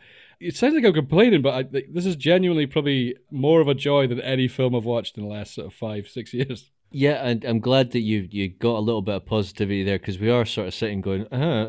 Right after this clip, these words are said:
Speaker 2: uh, blah, blah, blah, and this and that." But, like, it is actually entertaining in a way that,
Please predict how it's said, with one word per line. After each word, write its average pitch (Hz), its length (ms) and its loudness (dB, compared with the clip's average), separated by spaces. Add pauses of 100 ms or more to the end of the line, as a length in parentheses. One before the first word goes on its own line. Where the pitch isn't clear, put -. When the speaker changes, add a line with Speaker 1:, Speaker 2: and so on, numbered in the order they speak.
Speaker 2:
uh, 110 60 -2
blah, 127 120 0
blah, 123 160 -4
blah, 120 360 0
and 107 180 -2
this 120 220 -4
and 113 140 -2
that." 120 240 -2
But, 113 120 0
like, 107 360 0 (300)
it 135 140 2
is 180 160 4
actually 117 760 2 (200)
entertaining 135 960 -2
in 110 140 0
a 101 100 2
way 104 360 2
that, 98 360 -4